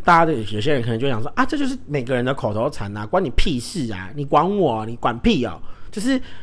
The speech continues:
小朋友们会很浑-，浑然天成，甚至有些孩子们在他们自己的生活周遭，他们可能在学校、在家里，在他们自己的朋友中间，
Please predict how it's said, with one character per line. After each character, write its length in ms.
小 120
朋 100
友 60
们 100
会 240
很 220
浑-， 340
浑 220
然 160
天 200
成， 200
甚 160
至 180
有 100
些 100
孩 160
子 80
们 120
在 100
他 140
们 160
自 120
己 160
的 120
生 240
活 200
周 240
遭， 220
他 80
们 80
可 100
能 120
在 120
学 240
校、 280
在 120
家 240
里， 60
在 140
他 20
们 100
自 40
己 80
的 60
朋 140
友 140
中 180
间， 160